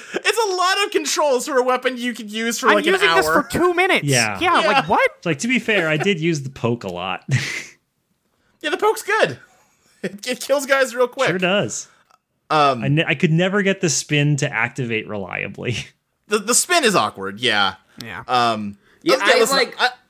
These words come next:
Speaker 1: yeah, go ahead.
Speaker 4: I had to remind myself, like, I should use the sword 'cause this is the <laughs> only time I'm gonna use it.
Speaker 1: Yeah, I love the sword conceptually for reasons we can get into, but, like,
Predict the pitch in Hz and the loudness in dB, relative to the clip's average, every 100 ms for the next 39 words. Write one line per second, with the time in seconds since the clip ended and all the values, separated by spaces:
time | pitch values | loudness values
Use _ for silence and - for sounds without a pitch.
0 | - 151 113 151 208 247 214 202 185 151 | -8 -6 -2 0 2 2 2 2 0 0
1 | 147 151 147 143 127 139 120 135 127 196 | 0 0 0 -2 -2 -4 -4 -4 -4 -4
2 | 208 214 208 214 160 165 - 175 143 123 | -4 -6 -2 -2 0 -2 -2 0 2 0
3 | 120 151 165 180 147 185 165 185 185 - | 0 0 -2 -2 -2 -2 0 0 0 0
4 | 202 180 170 151 160 147 127 156 131 120 | 0 0 0 0 0 -2 -2 -2 0 -4
5 | 143 - 135 - - - - - 339 320 | -8 -6 -6 -6 -14 -18 -18 -8 -2 -2
6 | - - - 262 330 285 277 277 277 - | -2 -18 -4 0 2 2 0 0 -2 2
7 | 240 226 233 185 - 185 - 233 220 226 | 2 2 0 -2 2 0 0 0 2 2
8 | 233 160 151 170 165 156 156 160 147 135 | 0 -2 0 0 -2 -4 -4 -4 -6 -10
9 | 131 120 143 139 160 - 202 208 160 160 | -10 -4 0 0 -2 -2 -2 0 0 2
10 | 156 147 - | 2 2 -2